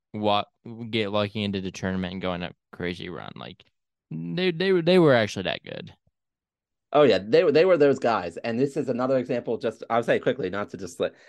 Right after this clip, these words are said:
Speaker 2: like, this is another, uh, example of a good, this has been a good portal dead-, portal deadline, draft deadline for college hoops generally, like, men's college hoops. Fa-, we talk about Zach Edey, kind of,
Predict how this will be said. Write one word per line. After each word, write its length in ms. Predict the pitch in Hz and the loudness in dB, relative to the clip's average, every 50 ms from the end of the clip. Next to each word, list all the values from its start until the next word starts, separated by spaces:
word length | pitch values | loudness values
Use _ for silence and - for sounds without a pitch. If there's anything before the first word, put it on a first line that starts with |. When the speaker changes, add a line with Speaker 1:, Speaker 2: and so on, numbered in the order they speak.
| _ _ _ | _ _ _
Speaker 2:
like, 160 | 110 104 - | 0 0 4
this 120 | 117 147 147 | 2 0 2
is 80 | - | 2
another, 440 | 160 143 147 143 131 139 135 131 - | 2 2 2 4 4 4 4 4 2
uh, 200 | - 117 110 120 - | 2 0 0 0 -2
example 520 | 120 110 95 123 123 135 135 - 92 90 - | -2 -2 -2 -2 -2 -2 -4 -4 -6 -4 -2
of 300 | 98 95 95 92 92 - _ _ _ _ _ _ _ _ _ _ _ - 82 _ | 0 0 0 -2 -4 -10 _ _ _ _ _ _ _ _ _ _ _ -20 -14 _
a 120 | - 120 107 | -4 -4 -4
good, 300 | 90 104 117 120 117 117 | -2 -2 -2 -4 -2 -2
this 160 | 123 127 127 | -4 -4 -2
has 100 | 123 123 | -6 -8
been 340 | 113 113 113 113 110 101 73 | 0 2 2 2 2 0 -2
a 80 | 101 | -6
good 340 | 90 87 104 113 117 107 92 | -6 -4 -2 -2 -2 -4 -6
portal 240 | - - 131 127 120 | -4 -2 0 0 2
dead-, 220 | 101 110 117 117 110 _ _ 98 95 _ | 2 0 -2 -2 -6 _ _ -20 -18 _
portal 200 | - 101 90 87 | -4 -2 -2 0
deadline, 420 | 92 87 90 85 87 87 90 - _ _ _ _ _ _ _ _ _ _ _ _ _ _ | -2 -2 -2 -4 -6 -8 -10 -14 _ _ _ _ _ _ _ _ _ _ _ _ _ _
draft 340 | _ - 127 127 151 170 160 | _ 0 0 0 0 0 2
deadline 440 | 131 101 92 92 92 92 98 101 98 | 0 0 0 0 -4 -4 -4 -6 -6
for 340 | - - 131 131 139 135 131 | -6 -4 0 2 2 2 0
college 340 | 131 - 139 165 180 135 - | -2 -2 -2 0 -2 -2 -2
hoops 220 | 123 98 95 - | -4 -4 -4 -2
generally, 500 | - 107 90 92 90 87 87 85 85 - _ | -2 -2 -2 -2 -4 -4 -4 -4 -6 -8 _
like, 160 | - 92 82 | -8 -8 -6
men's 220 | 87 104 110 107 - | -4 -4 -4 -4 -2
college 260 | - 120 113 107 - | 0 0 0 0 0
hoops. 360 | - 131 156 165 - - _ _ _ _ _ _ _ _ _ _ | 0 -2 -2 -2 -6 -14 _ _ _ _ _ _ _ _ _ _
Fa-, 180 | - 156 - - - - | 0 0 0 0 -4 -6
we 80 | 104 117 | -6 -2
talk 140 | 117 160 131 | 0 0 2
about 260 | 117 104 101 - 107 | 2 2 0 -2 0
Zach 240 | 117 120 117 120 - | 0 0 0 0 -4
Edey, 260 | 113 117 117 123 117 | -6 -4 -4 -4 -4
kind 220 | - 135 107 101 | -2 -2 -2 -2
of, 80 | 92 | -4